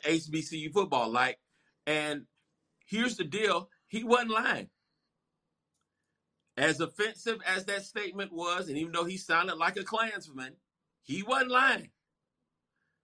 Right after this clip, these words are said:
The last time an H B C U has won, uh,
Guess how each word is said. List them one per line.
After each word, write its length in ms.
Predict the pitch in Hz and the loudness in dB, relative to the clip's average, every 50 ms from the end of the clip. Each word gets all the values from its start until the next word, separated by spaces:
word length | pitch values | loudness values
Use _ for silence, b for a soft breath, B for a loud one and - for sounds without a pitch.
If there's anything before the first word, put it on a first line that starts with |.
| _ _ _ _ _ _ _ _ _ _ _ - | _ _ _ _ _ _ _ _ _ _ _ -4
The 200 | 120 143 156 156 | -2 0 0 0
last 460 | 143 147 165 180 208 226 226 220 - | 0 2 2 4 4 4 0 -2 0
time 340 | - 214 214 208 190 175 156 | 2 4 6 6 6 6 4
an 160 | 139 135 - - | 2 -2 -2 2
H 280 | 156 180 214 196 - 165 | 4 4 4 4 0 -2
B 120 | 196 190 | 0 0
C 180 | 190 - 202 190 170 170 175 | -2 -2 -4 -6 -4 -4 -2
U 100 | 175 170 | 0 0
has 280 | 156 156 143 135 127 120 | 2 2 2 2 0 -4
won, 580 | 107 113 143 - 185 185 165 139 131 135 143 - _ _ _ _ _ _ _ _ _ - | -4 0 2 6 8 8 8 6 4 0 -6 -12 _ _ _ _ _ _ _ _ _ 2
uh, 360 | 131 135 135 127 127 120 110 | 4 4 6 4 2 -2 -4